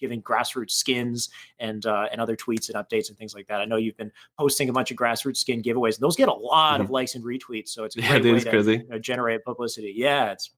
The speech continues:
Speaker 1: it's pretty, uh,
Speaker 2: One of the
Speaker 1: epic
Speaker 2: reasons
Speaker 1: to
Speaker 2: why
Speaker 1: see.
Speaker 2: I love the grassroots so much as well is because I feel like for a long time, well, basically forever with Halo, there was never real, any real incentive as a content creator.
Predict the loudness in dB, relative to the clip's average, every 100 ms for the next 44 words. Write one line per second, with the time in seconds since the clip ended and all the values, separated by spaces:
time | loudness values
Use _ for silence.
0 | _ -20 -14 -8 -4 2 4 6 4 4
1 | 4 6 6 4 2 0 -2 0 0 0
2 | -4 -4 -6 -4 -4 -4 -8 -2 2 2
3 | 0 -4 -6 -6 -2 0 2 -2 -6 -6
4 | 0 2 2 2 2 4 2 2 0 0
5 | 2 2 0 0 2 2 0 0 0 2
6 | 2 0 2 2 4 2 2 2 2 4
7 | 4 4 -2 _ _ _ 2 2 2 2
8 | 0 2 2 2 0 0 0 0 -2 0
9 | 2 4 2 -2